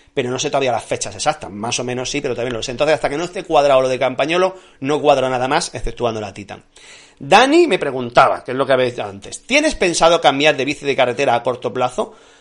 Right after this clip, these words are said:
¿Cuál sería tu primera opción?". Te respondo a lo segundo primero. Mi primera y única opción es la Dogma F en gris metalizado degradado hacia negro. Es mi primera y única opción.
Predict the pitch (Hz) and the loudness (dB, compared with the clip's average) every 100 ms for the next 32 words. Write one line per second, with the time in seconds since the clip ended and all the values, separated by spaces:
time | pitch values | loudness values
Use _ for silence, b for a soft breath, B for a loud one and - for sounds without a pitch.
0 | b - 202 254 - 220 254 247 175 151 | b 6 6 6 2 0 0 0 -4 -4
1 | 165 151 120 - 139 95 - _ _ _ | 0 2 2 -2 -4 -6 -12 _ _ _
2 | 139 143 139 208 214 196 156 - 117 123 | -6 -4 -8 -8 -4 -4 -4 -6 -8 -8
3 | 113 104 101 95 - _ _ b b b | -10 -12 -14 -20 -20 _ _ b b b
4 | b b 139 156 165 170 165 180 220 247 | b b -8 -6 -4 -4 -2 0 4 4
5 | 110 - _ _ _ _ - 214 277 226 | 2 -2 _ _ _ _ -12 -6 -4 -2
6 | 180 202 147 - - 180 214 - 165 147 | -2 2 2 0 -6 -4 -6 -6 -6 -2
7 | 120 120 160 170 165 151 - _ 160 170 | -2 -2 -4 -4 -8 -10 -12 _ -2 -2
8 | - 208 226 - 127 120 123 156 185 - | -4 -6 -6 -10 -10 -10 -6 -4 -2 -4
9 | 139 123 127 117 117 151 160 180 127 113 | -8 -4 -4 -4 -2 0 2 0 -2 0
10 | 120 151 165 - 120 - 98 92 - _ | 0 0 -2 -8 -12 -12 -16 -16 -20 _
11 | _ _ _ - 160 143 151 139 143 151 | _ _ _ -14 -14 -10 -10 -10 -10 -8
12 | 156 - 131 131 117 95 - 107 98 | -8 -10 -12 -10 -10 -10 -10 -16 -20